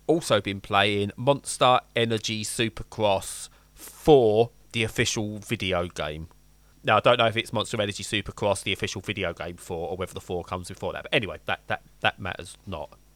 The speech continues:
in anyone else's mind. It does in mine, but not in anyone else's mind. I had a day where I could see relatively okay, so I went, "I'll give this a go, give it a play." And yeah, it's, um, interesting.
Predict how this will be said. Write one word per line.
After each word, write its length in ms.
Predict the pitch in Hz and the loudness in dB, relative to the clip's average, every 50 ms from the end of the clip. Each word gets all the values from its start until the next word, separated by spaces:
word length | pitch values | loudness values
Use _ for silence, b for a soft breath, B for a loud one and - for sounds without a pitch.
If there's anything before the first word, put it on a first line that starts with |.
| _ - | _ -6
in 260 | - 104 95 92 90 - - | -6 -6 -6 -6 -10 -10 -10
anyone 260 | 98 95 90 85 87 | -10 -10 -8 -6 -6
else's 380 | 85 85 87 - - 80 76 - | -6 -6 -8 -8 -10 -10 -8 -6
mind. 200 | 80 80 87 117 | -6 -4 -2 2
It 40 | - | 4
does 160 | 240 247 - | 4 4 4
in 80 | 214 202 | 4 2
mine, 260 | 190 131 98 98 95 | 2 2 2 0 -4
but 120 | - - 107 | -8 -10 -10
not 120 | 98 82 | -10 -10
in 80 | 90 92 | -8 -10
anyone 240 | 90 92 85 85 | -10 -10 -10 -12
else's 340 | 85 82 87 - 69 - - | -12 -14 -16 -18 -20 -20 -16
mind. 340 | - - 82 67 - - - B B B B B B B B 156 B B - - - - - - - - - - - | -14 -14 -14 -14 -16 -18 -20 B B B B B B B B -14 B B -20 -20 -20 -20 -20 -20 -18 -18 -18 0 8
I 80 | - 185 | 12 12
had 100 | 185 165 | 12 12
a 40 | 156 | 12
day 260 | - 156 139 135 135 | 12 12 12 12 12
where 200 | 120 127 127 120 | 10 6 4 4
I 60 | 113 | 4
could 160 | - - - | 4 2 -2
see 220 | - - 117 110 113 | 0 2 2 2 4
relatively 480 | 110 113 107 101 92 95 - 107 104 | 4 4 4 4 0 -4 -4 -2 0
okay, 500 | 101 98 95 101 - - - 92 85 90 | 2 2 2 0 -2 -4 -4 -2 -2 -2
so 120 | 92 - 107 | -2 -2 0
I 20 | 117 | 2
went, 120 | 135 143 | 4 6
"I'll 140 | 120 120 127 | 6 4 4
give 200 | - 143 120 - | 0 -2 -4 -2
this 160 | 98 92 - | -2 -4 -4
a 60 | 95 87 | -4 -4
go, 220 | - 85 82 82 | -2 -2 -2 -2
give 200 | - - 95 - | -4 -6 -6 -6
it 80 | - - | -6 -10
a 60 | 90 | -12
play." 500 | - - 95 90 87 90 90 90 87 - - | -10 -6 -4 -2 0 0 -2 -4 -8 -10 -6
And 720 | 110 104 104 101 98 95 92 92 90 87 90 87 85 - - b b b b b b b b b b _ | -4 -2 -2 0 0 0 -2 -4 -6 -8 -10 -12 -12 -12 -14 b b b b b b b b b b _
yeah, 360 | - 131 123 156 208 311 311 | -6 2 4 6 6 8 6
it's, 420 | - - - 131 131 - - - - | 6 4 2 -2 -6 -6 -2 2 4
um, 420 | 131 123 120 120 123 123 120 113 - - _ _ - | 6 6 6 6 4 2 -2 -8 -12 -18 _ _ -2
interesting. 680 | 175 208 214 - - 123 - - - - 92 80 73 | -2 -2 0 0 2 0 0 0 -4 -8 -8 -8 -8